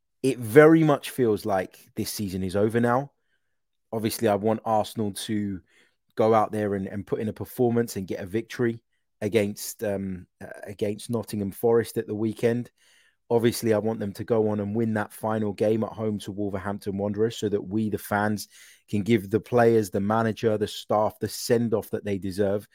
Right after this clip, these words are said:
after what's been a really, really good season for Arsenal. And I know it doesn't feel like that necessarily right now, but I think when we get to the summer, as I've repeatedly said over the last few weeks, we'll look back on it and we'll be proud of what this Arsenal side have achieved,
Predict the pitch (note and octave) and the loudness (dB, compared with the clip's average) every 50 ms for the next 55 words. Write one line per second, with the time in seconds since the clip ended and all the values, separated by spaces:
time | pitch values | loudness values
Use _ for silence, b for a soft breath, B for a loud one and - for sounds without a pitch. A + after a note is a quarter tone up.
0 | b b b b b b _ - G#2 G#2 G2+ - A2+ G2 G2+ A2 - - - A2+ | b b b b b b _ -4 -4 -4 -2 -2 0 0 2 0 0 -2 -2 -2
1 | G#2 G#2 G#2 G#2 G#2+ A2 A#2 B2 C3 C3 B2 A2+ A2 G#2 G#2 G2+ G2+ G2+ A2 A2 | 0 0 0 -2 -2 -2 0 2 2 2 2 2 0 0 -2 -4 -4 -2 -2 -2
2 | G#2 G2 F#2+ F#2+ F2 F2 - - A#2 A2 - - - - A2 G#2 F#2+ F#2+ G2 F#2+ | -2 -2 -4 -6 -8 -6 -4 -2 0 0 -2 -4 -6 -4 -4 -4 -2 -4 -4 -6
3 | F#2 - - G2 F#2+ F#2+ F#2+ F#2 - - G2+ G2 G2 G2 G2 B B B B B | -6 -6 -4 -2 -2 -2 -4 -6 -6 -6 -6 -4 -4 -4 -4 B B B B B
4 | B B B B _ - A2+ A2+ B2 A#2+ A#2+ - - A#2+ A2+ B2 B2 - - - | B B B B _ 0 4 6 6 6 6 6 4 2 2 2 0 -2 2 4
5 | C3 B2 B2 A#2+ G#2+ A2+ A2+ A2 G#2 G#2+ A2 G#2+ - - G2 - - A#2 G#2+ G#2 | 6 6 6 6 4 2 2 0 -2 -2 -2 -4 -4 -6 -4 -2 0 2 2 2
6 | G#2 G2+ G2+ F#2+ G2+ F#2+ F#2+ - - A2 G#2+ G#2 F#2+ F#2+ F2+ G#2 G2 G2+ G2 - | 0 0 0 0 0 0 0 0 -2 -2 -2 -2 -2 -4 -4 -4 -4 -4 -2 -4
7 | G#2+ A2 A2+ A2 G#2 G2+ G#2 G2+ F#2 - B2 - - - - - G2+ E2+ b b | -4 -2 -2 -2 -2 -2 -2 -2 0 2 2 2 2 0 -4 -4 -4 -4 b b
8 | b b b b b _ A2 G#2 - - A2+ G#2 G#2 G2+ G2+ G2+ G2+ G#2+ G#2 F#2 | b b b b b _ -2 -2 0 0 0 2 2 2 0 2 2 0 0 2
9 | G#2+ G#2 - - A#2+ A#2 A2+ - A2+ G2 G2+ G2+ G2 - - A#2 G2+ G#2 G2+ F#2 | 0 0 0 0 -2 -2 -2 -4 -4 -4 -2 -4 -2 0 0 2 2 2 2 0
10 | F#2+ F#2+ F#2+ F#2+ F#2 F#2 - - G#2+ G2+ G#2 G#2+ G2 F2 - - _ _ _ _ | -2 -2 -2 -2 -2 -4 -6 -8 -6 -4 -2 -2 -2 -4 -6 -14 _ _ _ _
11 | _ _ _ _ - A2+ A2+ A2 A2 A#2 - - - A2 F#2+ - - G#2+ G2 G2+ | _ _ _ _ -2 0 2 4 2 2 0 0 0 0 0 0 -2 -4 -4 -4
12 | F#2+ G2+ G#2 G#2+ G2+ G2+ G#2+ G2 - - - B2 A#2 A2 G2+ F2+ G2+ F2+ G2 G#2 | -2 -2 -2 -2 -2 -2 -6 -8 -4 0 4 4 6 6 4 2 -2 -4 -6 -8
13 | - - F#2 - A2 G2 F#2 - - G2+ F#2+ - - G2+ F#2 F#2+ F2+ F2 F2+ - | -8 -8 -8 -6 -4 -4 -4 -4 -8 -10 -10 -8 -6 -4 -4 -4 -4 -6 -8 -6
14 | - B2+ A#2+ A#2 A#2 - - | -2 0 0 0 0 -4 -8